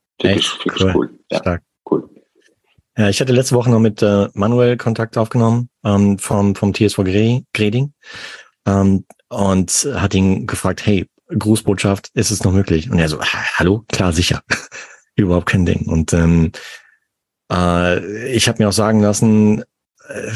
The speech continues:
Speaker 2: das, also klar, viele Leute denken halt bei Challenge Rot gleich an Solarer Berg, aber T S V Greding, das Stimmungsnest ist genauso gut, ja.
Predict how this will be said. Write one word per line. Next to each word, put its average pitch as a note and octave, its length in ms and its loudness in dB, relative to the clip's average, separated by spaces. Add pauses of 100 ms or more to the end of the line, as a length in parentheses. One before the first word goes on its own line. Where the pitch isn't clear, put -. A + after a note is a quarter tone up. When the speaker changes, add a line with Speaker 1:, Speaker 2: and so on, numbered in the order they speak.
(140)
Speaker 2:
das, C#3+ 320 -6
also G#2 380 0 (560)
klar, G2 180 -2
viele A#2+ 240 0
Leute G#2+ 300 2
denken G#2+ 260 0
halt F#2+ 140 -2
bei G2 100 -2
Challenge G2 380 0
Rot G#2+ 440 0
gleich G2+ 220 -2
an G2 80 2
Solarer F#2 360 2
Berg, G2 440 0
aber F#2 160 0
T - 140 -2
S - 80 -4
V F2+ 100 -2
Greding, F#2+ 480 2
das F#2+ 160 -2
Stimmungsnest F#2 500 0
ist - 120 -6
genauso F2+ 320 0
gut, D2 180 -8
ja. F2 200 -6